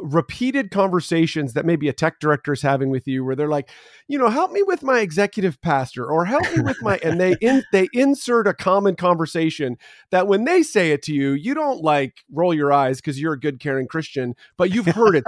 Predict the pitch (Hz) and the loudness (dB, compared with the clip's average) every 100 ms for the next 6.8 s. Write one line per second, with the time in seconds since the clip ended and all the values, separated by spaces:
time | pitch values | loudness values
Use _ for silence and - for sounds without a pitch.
0 | 214 - 175 180 185 180 - 156 160 160 | -2 2 4 4 4 2 0 0 2 2
1 | 156 - 165 151 127 120 127 127 123 110 | 0 -4 -2 0 0 0 0 0 0 -4
2 | - 143 202 269 277 190 202 190 - 185 | -10 2 6 6 4 0 0 0 0 0
3 | 165 160 - 160 - 139 131 - 156 160 | 0 -4 -2 -4 -2 -4 -6 -2 0 0
4 | 160 156 147 139 139 135 131 120 127 120 | 0 -2 -2 -2 -2 0 -2 0 0 0
5 | 113 - - - - 143 113 196 233 208 | -2 -10 -20 -20 -8 -6 -2 -2 0 0
6 | 175 185 143 151 - 135 120 | 0 0 2 0 -2 -6 -6